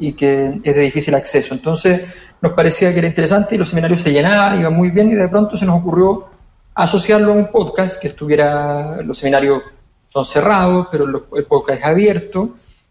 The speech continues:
Y bueno, de ahí entonces dijimos: el podcast le fue tan bien que empezamos a,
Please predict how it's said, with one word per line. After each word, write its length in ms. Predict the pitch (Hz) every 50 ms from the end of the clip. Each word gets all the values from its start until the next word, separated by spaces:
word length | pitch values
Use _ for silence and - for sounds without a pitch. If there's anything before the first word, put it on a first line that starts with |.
| _ _ _
Y 320 | 170 165 165 165 165 170
bueno, 180 | 170 202 190 180
de 80 | 170
ahí 320 | 165 170 190 202 214 208 208
entonces 320 | 190 - 208 185 - 190
dijimos: 560 | 175 175 170 190 196 196 196 196 190 185 185
el 80 | 175 165
podcast 300 | - 180 175 175 180 165
le 60 | 156
fue 120 | 156 175 175
tan 220 | 190 185 190 185
bien 200 | 175 202 202 190
que 80 | 180 175
empezamos 480 | 160 165 147 - 160 160 160 156 147
a, 380 | 147 143 147 151 151 156 -